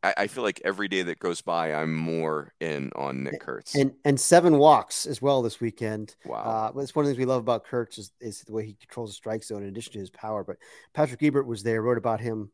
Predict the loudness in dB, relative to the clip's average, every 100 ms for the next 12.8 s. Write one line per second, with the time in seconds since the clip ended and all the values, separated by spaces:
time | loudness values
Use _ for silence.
0 | -16 -12 -8 -10 -10 -4 -2 0 -2 -8
1 | _ _ _ -8 -8 -4 -4 -4 -2 0
2 | 0 -4 _ _ _ -10 -8 -6 -6 -6
3 | -12 -10 -6 -6 -8 -10 -4 -4 -4 -6
4 | -6 -6 -4 -4 -2 -2 -4 -6 -6 -6
5 | -6 -8 -10 -10 -12 -4 0 0 0 0
6 | 0 2 4 6 4 0 -20 -12 -2 -2
7 | -2 -4 -4 -4 -4 -2 -2 -4 0 2
8 | 4 4 2 0 -4 -6 -4 -4 -4 -4
9 | -4 -4 -6 -6 -10 -10 -6 -2 -2 0
10 | -2 _ -20 _ -16 -12 -10 -10 -10 -10
11 | -12 -8 -4 -4 -6 -8 -8 -4 -2 -2
12 | -2 -6 -10 -16 -16 -10 -10